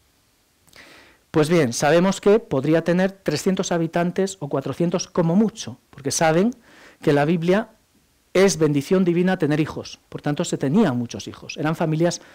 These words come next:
muy extensas. Pero era una aldeíta. Recuerden que hay alguien, Natanael, que es de Caná de Galilea, que es un pueblecito cercano a Nazaret, que dice, cuando alguien le dice, "Hemos encontrado al Mesías, y es este, Jesús, el de Nazaret",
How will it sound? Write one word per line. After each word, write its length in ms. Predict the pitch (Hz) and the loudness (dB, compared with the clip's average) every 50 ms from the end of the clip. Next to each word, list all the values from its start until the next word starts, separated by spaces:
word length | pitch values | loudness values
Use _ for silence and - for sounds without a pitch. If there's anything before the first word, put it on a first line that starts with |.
| - _ - | -20 _ -4
muy 220 | - 165 180 156 | -2 0 2 2
extensas. 640 | 135 - - - - - - - - - - - _ _ - - - - - - | 0 -2 -4 -10 -12 -12 -14 -16 -16 -16 -20 -20 _ _ -20 -20 -20 -20 -10 -2
Pero 180 | - 180 190 | 0 0 2
era 120 | 226 233 233 | 2 2 2
una 140 | 220 208 175 | 2 2 2
aldeíta. 560 | 156 135 135 135 123 117 - - - - _ _ _ _ _ - - _ - | 0 2 2 0 0 -2 -6 -14 -20 -20 _ _ _ _ _ -20 -20 _ -2
Recuerden 560 | - 175 170 170 208 208 208 214 214 214 208 | 0 0 2 4 4 4 4 6 4 2 2
que 160 | - 196 175 180 | 4 4 4 4
hay 260 | 175 160 135 139 - _ _ _ _ _ - | 4 2 2 0 -4 _ _ _ _ _ 0
alguien, 560 | 190 220 202 175 147 143 170 196 226 214 151 | 2 4 4 4 2 0 0 0 0 0 -2
Natanael, 560 | 135 135 - 139 131 143 156 175 190 185 180 | -2 -2 -2 -2 -2 0 2 2 2 0 0
que 80 | - 156 | 0 -2
es 80 | 147 | 0
de 100 | 156 156 | 0 0
Caná 240 | - 156 147 160 165 | 0 0 0 0 0
de 100 | 160 160 | 0 2
Galilea, 460 | 151 151 151 151 147 175 202 165 131 | 2 2 0 0 2 2 2 2 0
que 80 | - 131 | -2 -6
es 80 | - 139 | -8 -6
un 60 | 135 | -4
pueblecito 480 | - 139 135 139 - 196 175 - 127 | -4 -2 -2 -2 -2 -2 -4 -4 -6
cercano 340 | - 127 - - 147 151 156 | -8 -8 -8 -4 -2 -2 0
a 40 | 165 | 0
Nazaret, 420 | 170 170 165 190 185 180 180 180 | -2 -2 0 0 0 0 0 -2
que 120 | - 165 151 | -2 -2 0
dice, 360 | 151 160 156 - 180 175 180 - - - - - _ - | 0 0 -2 -2 -4 -6 -6 -8 -18 -20 -20 -20 _ -4
cuando 240 | - 160 147 151 165 | -2 0 0 2 0
alguien 220 | 165 175 175 170 | 0 0 0 0
le 80 | 160 151 | 0 0
dice, 300 | 156 143 - 127 - _ - - | 0 -2 -4 -8 -12 _ 0 2
"Hemos 320 | 233 233 233 226 214 - | 4 6 4 4 2 0
encontrado 520 | 190 170 170 165 180 190 190 185 196 - - | -2 -2 -2 0 0 0 0 0 -2 -2 -2
al 180 | 156 170 185 180 | -2 0 0 0
Mesías, 540 | 175 170 - - 151 110 92 - - - - | -2 -4 -4 -4 -4 -4 -6 -8 -14 -10 -2
y 80 | 151 180 | 2 2
es 140 | 220 202 | 2 2
este, 240 | 185 127 - - 113 | 0 -2 -4 -6 -10
Jesús, 420 | - - 127 - 165 139 - - - | -8 -6 -4 -4 -4 -4 -6 -8 -12
el 120 | - 123 | -10 -8
de 80 | 117 123 | -6 -4
Nazaret", 500 | 131 131 - 147 135 131 117 - - | -4 -4 -4 -2 -2 -2 -4 -6 -8